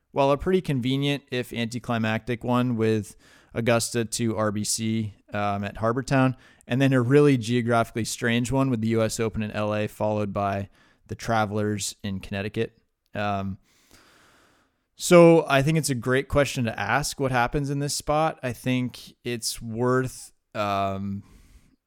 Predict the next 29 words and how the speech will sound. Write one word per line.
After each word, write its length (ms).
it's 260
worth 380
being 320
sad. 600
It's 220
worth 220
being 220
first 320
appreciative 580
of 100
the 100
stuff 340
we 80
saw 240
this 200
week. 380
I 80
mean, 160
Matt 240
Kuchar 540
showed 480
a 100
lot 260
of 80
stuff 380
for 180
some 280
reason, 420
just 300